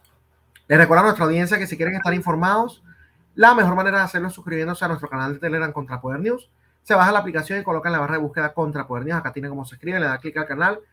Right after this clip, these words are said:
clic a suscribirse y a partir de ese momento comienza a recibir las noticias como un mensaje directo para que esté siempre informado. También los invito a que nos sigan en nuestra cuenta de Twitter, arroba contrapoder treinta, en la de Instagram, arroba contrapoder tres punto cero, y por supuesto que se suscriba acá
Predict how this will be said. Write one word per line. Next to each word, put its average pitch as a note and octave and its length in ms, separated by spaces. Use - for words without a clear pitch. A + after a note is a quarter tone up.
clic G3+ 200
a F3+ 60
suscribirse G#3 600
y - 20
a F3+ 80
partir D#3 240
de D#3+ 60
ese F#3 100
momento D3+ 260
comienza D#3 280
a - 20
recibir C#3+ 260
las D3 80
noticias C#3 340
como C3+ 180
un C3 40
mensaje D3+ 280
directo E3+ 420
para F#3 180
que D#3+ 60
esté D3+ 120
siempre D3+ 360
informado. G#2 500
También A#2+ 240
los C#3+ 80
invito C#3+ 220
a - 20
que D3 80
nos B2 100
sigan C3 140
en C#3+ 60
nuestra B2+ 180
cuenta A2+ 240
de A#2 60
Twitter, G3+ 340
arroba B2 260
contrapoder A2+ 460
treinta, F3 460
en F#3+ 120
la F3+ 100
de D#3+ 100
Instagram, D#3 420
arroba B2+ 260
contrapoder A2+ 380
tres D3 100
punto D3 180
cero, F#3+ 180
y A#3 40
por G3+ 160
supuesto D3+ 340
que G#3 80
se F#3+ 80
suscriba F3 300
acá E3 300